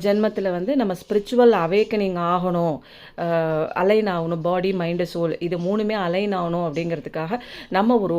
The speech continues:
ஓல்டு சோலா இருந்தோம் அப்படின்னா, அந்த ஒரு நிலைமையை அடையறதுக்காக கடவுள் சில விதமான ஒரு ட்வின் ஃப்ளேம், அதாவது கார்மிக் ட்வின் ஃப்ளேமாவும் இருக்கலாம், ஒரிஜினல் ட்வின் ஃப்ளேமாவும் இருக்கலாம். அது என்ன அப்படிங்கிறது அவங்கவங்க வாழ்க்கையை பொறுத்து அவங்கவங்களுக்கே உண்டான ஆன்சர் கிடைக்கும். நான் சந்திச்ச பர்சன் உண்மையானவங்களாங்கிறது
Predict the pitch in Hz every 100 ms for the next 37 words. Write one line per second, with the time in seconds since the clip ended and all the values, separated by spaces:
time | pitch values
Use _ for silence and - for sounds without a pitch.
0 | 170 208 220 208 180 180 175 160 160 160
1 | 147 156 170 262 185 180 220 214 190 175
2 | 185 202 202 214 170 175 214 208 185 180
3 | 185 220 190 185 233 - - - - 240
4 | 262 240 214 196 202 226 214 180 185 190
5 | 190 190 175 160 175 185 190 175 185 196
6 | 196 180 175 180 175 175 196 180 202 277
7 | 208 170 196 190 180 165 170 170 165 160
8 | 170 165 156 - - - - 170 180 208
9 | 233 220 165 180 175 180 262 180 202 254
10 | 254 233 208 190 185 196 185 175 170 262
11 | 339 - - - 175 208 254 240 220 214
12 | 208 240 226 196 190 180 170 180 208 -
13 | 165 156 139 185 196 202 185 185 196 190
14 | 170 151 220 175 175 175 170 156 160 165
15 | 156 165